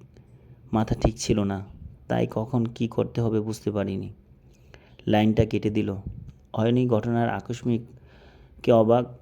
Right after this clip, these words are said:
নয়, লজ্জিত। ঠিকানা অনুযায়ী রিমনের বাড়িতে অয়নিদের গাড়ি থামলো।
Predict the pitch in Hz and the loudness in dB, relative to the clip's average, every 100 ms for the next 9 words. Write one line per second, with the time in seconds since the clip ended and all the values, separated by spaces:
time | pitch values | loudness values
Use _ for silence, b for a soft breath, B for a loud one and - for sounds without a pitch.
0 | - - - - 123 113 110 107 104 117 | -20 -20 -20 -4 0 2 4 2 0 -2
1 | - 101 95 87 - - - 123 120 120 | -4 -6 -6 -10 -12 -12 -4 0 2 4
2 | 123 120 117 113 110 110 113 107 107 107 | 2 2 2 2 2 0 -2 0 0 -2
3 | 107 110 101 104 107 107 107 107 107 101 | -2 -2 0 0 -2 0 -2 -2 -2 -2
4 | 98 98 95 | -2 -4 -4